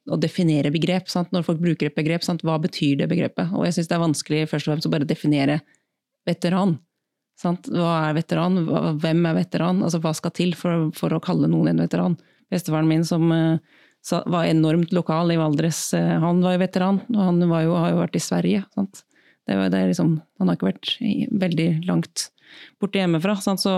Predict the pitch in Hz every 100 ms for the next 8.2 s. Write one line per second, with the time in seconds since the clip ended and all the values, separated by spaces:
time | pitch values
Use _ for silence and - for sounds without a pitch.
0 | 185 185 180 175 180 180 160 165 156 147
1 | 156 151 160 160 156 156 - 202 180 170
2 | 147 147 165 190 _ - _ - 190 185
3 | 175 175 170 170 170 - - _ - 196
4 | 190 185 175 180 _ - 196 190 180 -
5 | - - 160 - 175 160 170 185 175 170
6 | 165 165 - _ _ - 196 165 139 147
7 | 156 165 160 165 170 170 - 180 185 190
8 | 190 175